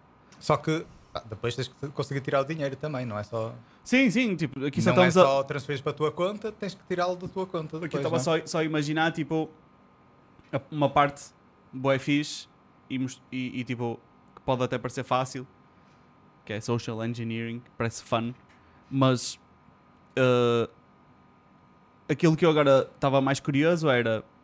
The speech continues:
Speaker 2: dentro, imagina, um trabalho de um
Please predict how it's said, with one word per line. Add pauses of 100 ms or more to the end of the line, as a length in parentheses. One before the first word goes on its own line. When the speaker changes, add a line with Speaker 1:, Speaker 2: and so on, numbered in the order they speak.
(800)
Speaker 2:
dentro, (280)
imagina, (460)
um
trabalho (400)
de
um